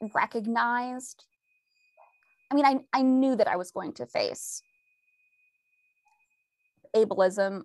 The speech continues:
while on submission with One for All because I'd already been on submission with another novel. But the responses that I got to that novel, the rejections, they weren't, they weren't, um,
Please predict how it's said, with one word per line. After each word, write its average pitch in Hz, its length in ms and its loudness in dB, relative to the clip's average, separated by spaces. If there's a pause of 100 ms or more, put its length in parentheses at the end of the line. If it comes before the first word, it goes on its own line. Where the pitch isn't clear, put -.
while 196 280 4
on 190 180 0
submission - 420 -10
with - 120 -8
One 110 180 -6
for - 140 -4
All - 260 -2
because 240 600 0 (120)
I'd 226 140 2
already 226 220 0
been 226 140 -6
on 208 140 -2
submission 185 340 -8
with 160 100 -8
another - 220 -8
novel. 107 460 -4 (1200)
But 254 240 6 (680)
the 240 60 -4
responses 302 640 -2
that 254 100 -4
I 240 80 0
got - 200 -2
to 262 80 -6
that 240 260 2
novel, 208 560 0
the 214 60 -4
rejections, 226 640 -4
they 247 120 -4
weren't, 262 580 -4 (1040)
they 262 120 0
weren't, 254 500 -4 (140)
um, 208 520 -4